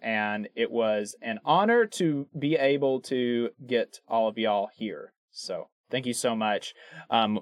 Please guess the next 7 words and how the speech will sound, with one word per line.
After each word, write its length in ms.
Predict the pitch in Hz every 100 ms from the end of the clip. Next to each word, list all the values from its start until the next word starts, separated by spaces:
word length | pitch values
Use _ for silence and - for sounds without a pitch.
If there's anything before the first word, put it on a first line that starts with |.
| -
we, 420 | 120 117 113 110
Michelle 380 | 120 117 147 135
Eisen 400 | 123 139 135 143
had 220 | 131 131 123
to 80 | 123
go 280 | 123 123 120
early. 500 | 135 131 131 123